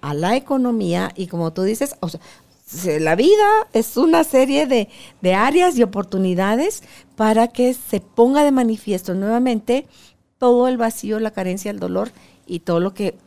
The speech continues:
no sucedió de la forma, de, o sea, desde el amor incondicional con mamá y papá.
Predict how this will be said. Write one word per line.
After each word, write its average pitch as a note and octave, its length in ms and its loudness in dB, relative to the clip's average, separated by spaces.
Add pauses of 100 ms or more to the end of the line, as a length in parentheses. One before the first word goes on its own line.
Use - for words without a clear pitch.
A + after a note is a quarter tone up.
(180)
no F3+ 260 0
sucedió F#3+ 720 -2 (420)
de F#3 240 -2 (440)
la - 320 -4
forma, G#3 540 -4 (580)
de, E3+ 220 -10
o G3 80 -6
sea, F3+ 160 2
desde F3+ 220 2
el D#3 80 0
amor F3+ 420 -2 (280)
incondicional F3+ 960 0
con F#3 140 -6
mamá B2+ 240 -6
y C3 40 -14
papá. - 360 -20